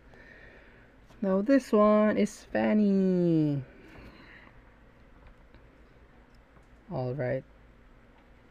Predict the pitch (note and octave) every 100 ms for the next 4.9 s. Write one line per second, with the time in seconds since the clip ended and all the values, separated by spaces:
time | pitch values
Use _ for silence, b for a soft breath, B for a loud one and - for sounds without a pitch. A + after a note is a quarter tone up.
0 | - - - - - - - - F#3+ F#3+
1 | G3+ G3+ - D#3+ E3+ D#3 D3+ C#3+ C#3 C3+
2 | C#3 - D3 C#3 C3 - C#3 B2+ - B2+
3 | A2 A2 D3 D3 - C#3+ D#3 - D#3 D3+
4 | D3+ - D#3 - - C#3+ D3+ C#3 C#3+